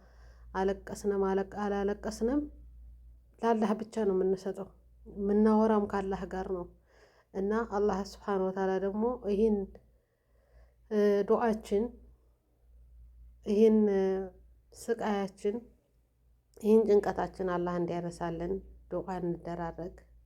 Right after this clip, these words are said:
አላህ ይፈርጀን። እኔ ወላሂ በጣም ጭንቀት ሊገለይ እያለ ነው።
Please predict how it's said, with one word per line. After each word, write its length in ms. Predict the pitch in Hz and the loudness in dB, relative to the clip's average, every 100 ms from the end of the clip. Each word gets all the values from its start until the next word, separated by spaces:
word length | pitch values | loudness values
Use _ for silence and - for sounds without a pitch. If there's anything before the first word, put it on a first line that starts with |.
| - | -12
አላህ 220 | 175 170 185 | -8 -6 -4
ይፈርጀን። 680 | 190 190 180 160 160 185 - _ _ - _ _ _ - _ - | -6 -8 -8 -10 -10 -14 -14 _ _ -20 _ _ _ -20 _ -10
እኔ 140 | 190 190 190 | -2 2 2
ወላሂ 340 | 190 185 185 180 | 2 0 0 -2
በጣም 420 | 175 - 185 185 175 180 170 | -6 -8 -6 -4 -2 -4 -6
ጭንቀት 420 | 208 196 - - | -4 -4 -4 -10
ሊገለይ 500 | 185 190 185 180 175 | -6 -4 -4 -4 -4
እያለ 320 | 175 170 165 175 | -4 -4 -6 -10
ነው። 160 | - | -12